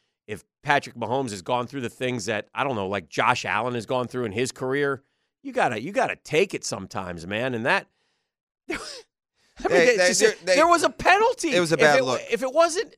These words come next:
Speaker 1: debatable, I get it. I, I don't see the nonsense and
Speaker 2: Well,
Speaker 1: the embarrassment of the
Speaker 2: they
Speaker 1: N F L.
Speaker 2: act like it's never been called. I mean, they, they, remember the Jags got the benefit of that call against the Steelers. Remember the, the
Speaker 1: Yes.
Speaker 2: center they said? Or,
Speaker 1: By the way,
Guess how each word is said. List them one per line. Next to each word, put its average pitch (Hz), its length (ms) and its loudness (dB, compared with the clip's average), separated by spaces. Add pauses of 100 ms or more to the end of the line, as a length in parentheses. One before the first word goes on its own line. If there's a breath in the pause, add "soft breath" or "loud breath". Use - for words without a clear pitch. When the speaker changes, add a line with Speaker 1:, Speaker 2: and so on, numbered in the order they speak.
Speaker 1:
debatable, 254 640 2
I 240 100 4
get 277 280 -8
it. 330 140 -6
I, 233 200 2
I 233 40 2
don't 269 300 0
see 415 500 -4
the 202 220 4 (420 soft breath)
nonsense 220 640 2
and 165 80 4
Speaker 2:
Well, - 80 6
Speaker 1:
the 214 60 2
embarrassment 233 800 2
of 190 100 0
the 156 80 -2
Speaker 2:
they 156 60 6
Speaker 1:
N 175 80 8
F 190 60 8
L. 190 140 4
Speaker 2:
act 175 80 4
like 147 120 4
it's 294 140 4
never 151 220 4
been 147 160 0
called. 190 320 2
I 165 40 4
mean, 156 200 -2
they, 151 140 2
they, 151 180 -2 (280)
remember 160 400 0
the 180 120 0
Jags 160 360 0
got 180 180 0
the - 60 -2
benefit 120 420 0
of 107 100 -2
that 120 220 0
call 127 260 0
against 143 240 -2
the 147 60 -6
Steelers. 190 500 0
Remember 156 260 2
the, 165 120 4
the 202 40 8
Speaker 1:
Yes. 330 300 4
Speaker 2:
center 185 320 2
they 196 140 2
said? 214 360 2
Or, 214 40 4
Speaker 1:
By 330 200 4
the 320 60 4
way, 339 240 4